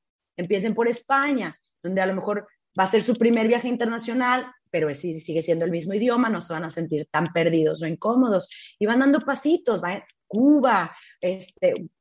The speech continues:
más islas, Puerto Rico, no sé, el, Centroamérica. Hay muchos lugares a donde pueden ir, incluso pueden ir a Guatemala, <laughs> digo,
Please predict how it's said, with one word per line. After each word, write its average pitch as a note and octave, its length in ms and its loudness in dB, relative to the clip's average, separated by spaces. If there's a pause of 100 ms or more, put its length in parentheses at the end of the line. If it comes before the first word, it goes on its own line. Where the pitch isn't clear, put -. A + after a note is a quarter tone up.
(160)
más F#3+ 240 -2
islas, G#3 360 2
Puerto E3+ 260 -4
Rico, G3+ 380 -2
no F3 120 -6
sé, G#3 280 0
el, E3 340 -4
Centroamérica. E3+ 800 0 (480)
Hay A#3+ 140 2
muchos C4+ 320 2
lugares A3+ 340 2
a A3+ 60 -2
donde G#3 180 0
pueden F#3+ 320 0
ir, G#3+ 160 0
incluso E3+ 380 -2
pueden A3+ 220 2
ir A#3 100 -2
a A#3+ 40 0
Guatemala, A3+ 720 0
<laughs> - 160 -6
digo, A3 280 -2